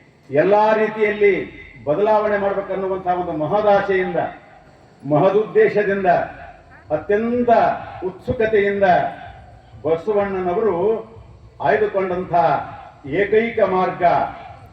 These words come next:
ಏಕೈಕ ಮಾರ್ಗ ಅಂದ್ರೆ ಅದು ಅನುಭವ ಮಂಟಪ. ಅಂಥ ಅನುಭವ ಮಂಟಪದ ಪರಿಕಲ್ಪನೆ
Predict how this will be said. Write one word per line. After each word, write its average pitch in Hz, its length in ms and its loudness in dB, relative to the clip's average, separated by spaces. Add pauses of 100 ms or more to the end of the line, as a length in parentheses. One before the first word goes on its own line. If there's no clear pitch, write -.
(280)
ಏಕೈಕ 226 380 0
ಮಾರ್ಗ 190 380 -2
ಅಂದ್ರೆ 208 220 0
ಅದು 185 100 0
ಅನುಭವ 170 420 2
ಮಂಟಪ. 151 360 -4 (2500)
ಅಂಥ 226 260 -2 (760)
ಅನುಭವ 226 460 4
ಮಂಟಪದ 220 420 0 (120)
ಪರಿಕಲ್ಪನೆ 214 1000 0